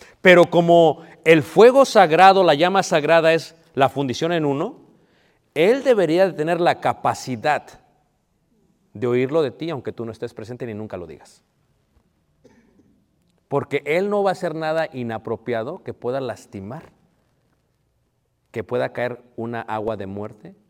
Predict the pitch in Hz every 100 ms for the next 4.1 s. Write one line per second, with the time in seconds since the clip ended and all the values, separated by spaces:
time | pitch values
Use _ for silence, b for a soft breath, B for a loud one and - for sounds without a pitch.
0 | _ _ _ _ - 101 101 92 98 98
1 | 90 90 82 78 _ _ _ _ _ _
2 | _ _ _ _ _ _ 92 113 123 -
3 | 95 107 107 98 95 110 - 90 87 -